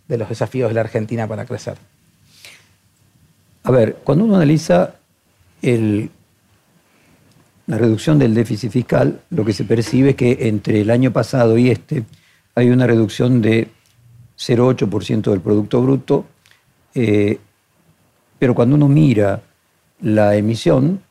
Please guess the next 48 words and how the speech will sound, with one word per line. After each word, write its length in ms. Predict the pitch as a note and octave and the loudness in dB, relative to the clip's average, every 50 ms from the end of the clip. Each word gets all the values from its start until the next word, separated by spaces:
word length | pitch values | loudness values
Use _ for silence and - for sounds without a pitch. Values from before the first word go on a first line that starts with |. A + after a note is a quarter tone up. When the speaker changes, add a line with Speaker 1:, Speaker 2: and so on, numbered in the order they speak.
| _ _ _ _ _ _ _ _ _ _ _ _ _ | _ _ _ _ _ _ _ _ _ _ _ _ _
Speaker 2:
el 220 | - - G#2 F#2+ - | -6 -6 -6 -4 -2
cambio 380 | - D#3 D#3+ D#3 C#3 A#2 A2+ | 0 2 2 4 4 4 2
en 80 | G#2 G#2+ | 2 2
la 60 | G#2 | 0
emisión 420 | G2+ G#2+ G#2+ G2+ - - C3 C3 C3 | 0 -2 -2 -4 -2 -2 0 0 2
de 120 | A#2 G#2 | 0 0
cuatro 540 | - - C3 C3+ C#3 - - - - D3+ G#2 | -2 0 0 0 0 0 0 0 0 0 0
por 200 | A2+ - G#2+ G2+ | -2 -4 -6 -4
ciento 260 | - C3 A#2 A2 - | -4 -6 -4 -2 -2
del 60 | G2+ | -2
Producto 340 | A2+ A2+ A2+ A2+ A2 A#2+ A2+ | 0 -2 -2 -2 -2 -2 0
Bruto 420 | A#2 A#2+ A2 - - A2 G#2 - | 0 0 0 0 0 0 0 0
el 160 | - G#2 G2+ G#2+ | -2 -2 -2 -2
año 320 | A2 G#2+ G#2+ G#2 G2+ F#2 - _ _ _ | -2 0 -2 -4 -6 -8 -10 _ _ _
que 100 | - - | -12 -10
pasó 500 | - - A2+ A2 - - B2+ B2 - - | -8 -6 -6 -6 -4 -2 -2 -2 -2 -2
a 80 | - A2+ | -2 -2
un 280 | G#2+ A2 A#2+ C3 B2 A#2 | 0 2 2 2 0 0
por 200 | A2 A2 G2+ F#2+ | -2 -2 -4 -4
ciento 520 | - - A2+ G#2+ G2+ - - G2+ G2 G2 _ _ _ _ _ _ _ - | -4 -4 -4 -4 -4 -4 -6 -6 -6 -8 _ _ _ _ _ _ _ -8
del 100 | A2+ G2+ | -8 -4
Producto 420 | - A#2 G#2+ G#2+ G2+ - A2+ A2+ | -2 -2 -2 -2 -2 0 0 0
Bruto 260 | A2 G#2+ G#2+ G2+ - A#2+ | 2 0 0 0 -2 -2
de 40 | |
este 120 | A2 - A#2 | -2 0 0
año 140 | A2 C#3 D3 | 2 2 2
aparece 380 | - A#2+ A2+ B2 A#2 - D3 | 2 2 0 0 0 -2 -2
como 160 | - A2 A2+ | 0 0 0
algo 160 | A#2 A#2 A#2 A2+ | 0 2 2 2
mucho 240 | A#2+ C3 C3 C#3 | 2 2 2 2
más 180 | A#2 A#2 G#2+ G#2 | 0 2 2 2
duro. 380 | G#2+ G#2+ G2+ F#2 E2+ D#2+ D#2 - _ _ _ _ _ _ _ _ _ _ _ _ _ _ | 0 0 0 0 -4 -6 -10 -14 _ _ _ _ _ _ _ _ _ _ _ _ _ _
Eh, 280 | - G#2+ G#2 G2+ G2+ - - | -4 0 0 0 0 -2 -4
y 160 | C#3+ C3 A#2 - _ _ _ _ _ _ - | -6 -6 -6 -8 _ _ _ _ _ _ -4
uno 200 | D3 B2+ C3 C3+ | 0 2 4 4
recuerda 320 | C3+ C#3 C3+ C3 C#3 D3 | 4 4 2 2 2 2
que 60 | B2 A#2+ | 2 0
el 80 | A2 | 0
Fondo 200 | - A#2+ B2 B2 | 0 0 0 2
Monetario, 360 | B2 B2 A#2+ A2 - B2 A#2 | 2 2 2 2 2 2 2
más 140 | A2 A#2 A#2 | 2 2 0
allá 80 | B2 C3+ | 2 0
de 60 | B2+ | 0
estos 160 | B2 - A#2+ | 0 -2 -2
cambios 280 | - C3 B2+ B2 A#2+ A2 | -2 0 0 0 0 0
que 80 | - | 0
vos 120 | A2 A#2 A#2+ | 0 0 2
mencionás, 520 | B2 A#2+ A2+ - C#3 C3+ C#3+ C#3 - - | 0 0 0 0 0 2 2 0 0 -4